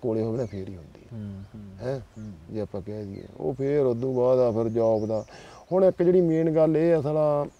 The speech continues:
Speaker 1: ਜਿਵੇਂ ਤੂੰ ਨਾਂ ਦੀ ਗੱਲ ਆ ਜਾਂਦੀ ਉਹ ਆ, ਪਰ ਕੰਮ ਦਾ ਮਿਹਣਾ ਨਹੀਂ ਹੁੰਦਾ ਕੋਈ। ਹੁਣ ਕਈ ਵਾਰੀ ਇਹ ਸੋਚਿਆ ਯਾਰ ਰਾਤ ਨੂੰ ਸ਼ੈਲਰ ਸ਼ੂਲਰ 'ਚ ਹੀ ਲੱਗ ਗਈ ਕਿਤੇ।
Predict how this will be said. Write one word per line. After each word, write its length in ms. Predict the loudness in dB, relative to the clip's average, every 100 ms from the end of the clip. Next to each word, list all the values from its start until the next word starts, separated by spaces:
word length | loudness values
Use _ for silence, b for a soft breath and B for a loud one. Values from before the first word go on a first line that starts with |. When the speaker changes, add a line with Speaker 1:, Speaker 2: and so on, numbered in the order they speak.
| -4
Speaker 1:
ਜਿਵੇਂ 200 | -2 0
ਤੂੰ 160 | 0 2
ਨਾਂ 300 | 2 2 0
ਦੀ 160 | 2
ਗੱਲ 220 | 2 2
ਆ 140 | 0 -2
ਜਾਂਦੀ 220 | -4 -4
ਉਹ 340 | -4 -4 -8
ਆ, 120 | -10 -14 -8
ਪਰ 120 | -8
ਕੰਮ 280 | -4 -4 -2
ਦਾ 100 | -4
ਮਿਹਣਾ 300 | -4 -4 -2
ਨਹੀਂ 120 | -4
ਹੁੰਦਾ 220 | -4 -4 -6
ਕੋਈ। 180 | -10 -16 b b b b b b
ਹੁਣ 100 | -10
ਕਈ 220 | 0 4 6
ਵਾਰੀ 160 | 4
ਇਹ 140 | 2 0
ਸੋਚਿਆ 360 | -2 -4 -4
ਯਾਰ 200 | -4 -4
ਰਾਤ 260 | -2 -4 -4
ਨੂੰ 120 | -8
ਸ਼ੈਲਰ 340 | -6 -6 -4
ਸ਼ੂਲਰ 280 | -4 -4 -4
'ਚ 60 | -6
ਹੀ 60 |
ਲੱਗ 180 | -6 -8
ਗਈ 240 | -10 -16 -16
ਕਿਤੇ। 180 | -16